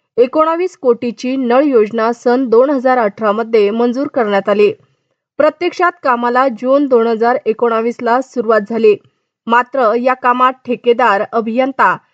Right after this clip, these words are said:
यांचा नाकर्तेपणा व प्रशासनाचा दुर्लक्षित कारभार यामुळे ही योजना सपशेल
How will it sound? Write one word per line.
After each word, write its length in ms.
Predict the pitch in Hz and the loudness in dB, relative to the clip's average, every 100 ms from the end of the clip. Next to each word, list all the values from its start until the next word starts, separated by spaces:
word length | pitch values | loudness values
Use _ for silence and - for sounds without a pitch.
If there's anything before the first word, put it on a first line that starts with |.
| _ _ | _ _
यांचा 440 | 220 269 285 320 349 | -2 0 0 0 0
नाकर्तेपणा 1120 | 277 240 294 - 269 254 262 233 233 202 185 | 0 0 0 -2 -6 -4 -4 0 2 2 2
व 280 | 233 247 202 | 0 2 0
प्रशासनाचा 840 | 247 247 294 302 277 254 262 262 | -2 -4 -4 -4 -4 -2 0 -2
दुर्लक्षित 580 | 226 214 226 226 - 285 _ | 0 -2 -2 -4 -6 -10 _
कारभार 500 | 233 214 226 226 175 - _ _ _ 220 | -2 -2 0 0 0 -8 _ _ _ -4
यामुळे 440 | 262 294 320 330 | 0 0 0 -2
ही 240 | 302 330 | 0 0
योजना 560 | 277 226 262 214 180 208 | 2 0 0 0 0 -2
सपशेल 540 | - 294 277 - 320 | -4 -2 -2 -4 -4